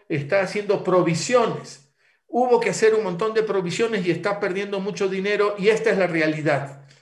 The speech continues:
Por eso se ha despedido tanta gente. ¿Y qué provisiones? Es que el Banco del Pacífico ha estado trabajando con pequeñas empresas, ha estado trabajando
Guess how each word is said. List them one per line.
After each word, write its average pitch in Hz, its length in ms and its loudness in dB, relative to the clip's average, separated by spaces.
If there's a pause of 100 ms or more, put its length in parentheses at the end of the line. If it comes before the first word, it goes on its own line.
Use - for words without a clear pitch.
Por 175 140 2
eso 233 220 2
se - 120 -4
ha 196 60 2
despedido 175 560 0
tanta 151 380 -2
gente. 143 640 -8
¿Y 165 100 -8
qué 269 140 -2
provisiones? 156 640 -2 (300)
Es 143 220 -6
que - 440 0 (320)
el 127 160 -12
Banco 175 240 -2
del 180 80 0
Pacífico 180 880 -6 (200)
ha 147 100 -6
estado 185 340 0
trabajando 170 960 -2 (640)
con 143 220 -4
pequeñas 151 440 -2
empresas, 160 720 -6 (340)
ha 170 140 -6
estado 185 320 0
trabajando 165 840 -4